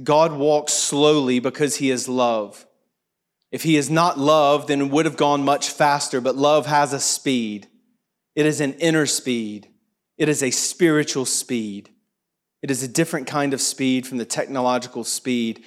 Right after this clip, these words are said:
which we were accustomed. It is slow, yet it is Lord over all the other speed because it's the speed of love.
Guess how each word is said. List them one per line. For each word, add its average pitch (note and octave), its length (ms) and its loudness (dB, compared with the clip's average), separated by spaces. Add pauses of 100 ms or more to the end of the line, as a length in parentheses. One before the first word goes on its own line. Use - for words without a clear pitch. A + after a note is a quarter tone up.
(120)
which B2+ 200 -4
we B2 140 0
were A#2 100 0
accustomed. A2+ 500 -6
It A#2+ 80 -4
is A#2+ 140 -4
slow, C3+ 720 0 (200)
yet B2+ 200 0
it B2 120 0
is A#2 160 -4
Lord A#2+ 380 0
over A#2 240 -2
all B2 220 0
the A#2 160 0
other A2+ 160 -2
speed A#2 440 -4
because A2+ 300 -8
it's A2 140 -12
the A2+ 100 -14
speed A2+ 340 -6
of G#2 140 -10
love. G#2 400 -6